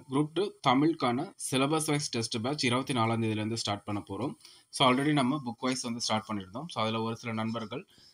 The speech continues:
சிலபஸ் வைஸ் வந்து கேட்டிருந்தீங்க. So, அவங்களுக்காக இந்த பேட்ச் வந்து நம்ம ஸ்டார்ட் பண்றோம். இது வந்து ஃபைனல் பேட்ச், ஓகேங்களா? So, இதுல ஓல்ட் and நியூ புக்கை பேஸ் பண்ணி சிலபஸ்க்கு என்னென்ன லெசன்ஸ் வந்து உங்களுக்கு தேவையோ, அதை,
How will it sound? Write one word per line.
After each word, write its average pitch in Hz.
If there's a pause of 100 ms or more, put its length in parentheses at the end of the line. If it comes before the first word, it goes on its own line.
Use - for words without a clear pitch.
(140)
சிலபஸ் 135
வைஸ் 123
வந்து 117
கேட்டிருந்தீங்க. 98 (180)
So, -
அவங்களுக்காக 117
இந்த 123
பேட்ச் 104
வந்து 107
நம்ம 104
ஸ்டார்ட் 101
பண்றோம். 104 (200)
இது 117
வந்து 113
ஃபைனல் 110
பேட்ச், 95
ஓகேங்களா? 104 (960)
So, -
இதுல 147
ஓல்ட் 156
and 160
நியூ 139
புக்கை 127
பேஸ் 120
பண்ணி 131
சிலபஸ்க்கு 139
என்னென்ன 123
லெசன்ஸ் 113
வந்து 113
உங்களுக்கு 107
தேவையோ, 107
அதை, 113